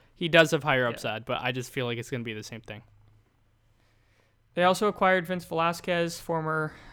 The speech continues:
Speaker 2: Philly, and actually I think former White Sox too. Uh, they got Dick Mountain, Isaac. Rich
Speaker 1: What?
Speaker 2: Hill. <laughs> Dick Mountain. You never
Speaker 1: Um,
Speaker 2: heard him be-, been called that? Rich Hill?
Speaker 1: Oh.
Speaker 2: Dick Mountain?
Speaker 1: Yeah.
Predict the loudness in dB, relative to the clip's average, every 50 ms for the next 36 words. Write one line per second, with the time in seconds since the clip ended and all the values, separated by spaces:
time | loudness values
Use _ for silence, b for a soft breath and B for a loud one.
0 | B B -14 -8 -4 -4 -2 0 0 -2 -2 -4 b b b b b _ _ -20
1 | -14 -10 -8 -6 -6 -4 -6 -6 -6 -4 -4 -4 -4 -2 -4 -4 -4 -4 -6 -8
2 | -8 -8 -8 -6 -4 -4 -2 -2 -4 -4 -6 -6 -6 -6 -8 -6 -6 -4 -2 -2
3 | -2 -4 -8 -8 -8 -8 -8 -8 -12 _ b b b b b b b b b b
4 | b b -20 -20 _ _ _ _ _ -6 -4 -2 -2 -2 -2 0 4 6 6 6
5 | 4 2 0 0 0 0 -2 -2 0 0 0 -2 -4 -6 -6 -6 -8 -8 -12 -14
6 | -16 -20 -20 -20 -20 -20 -20 -20 -20 -20 -20 -20 -8 -4 -2 0 0 0 0 0
7 | 0 -2 -2 -6 -10 -18 -20 -20 -20 -20 -20 -20 -20 -20 -20 -20 -20 -20 -14 -12
8 | -12 -12 -12 -14 -6 -2 -2 -2 0 2 2 2 2 2 0 -4 -8 -10 -14 -16
9 | B B B B B B -20 -20 -20 -20 _ _ _ _ _ _ _ _ _ _
10 | _ _ _ -8 -4 0 2 2 4 4 4 4 4 4 4 2 0 -2 -4 -6
11 | -10 -8 -6 -6 -4 -4 -4 -4 -2 0 -2 -2 0 -2 -2 -2 -2 -2 -2 -2
12 | -4 -4 -8 -14 -20 -20 -16 -8 -4 -2 0 0 -2 -2 -6 -6 -4 0 0 0
13 | 0 -2 -4 -4 -4 -4 -6 -8 -10 -10 -14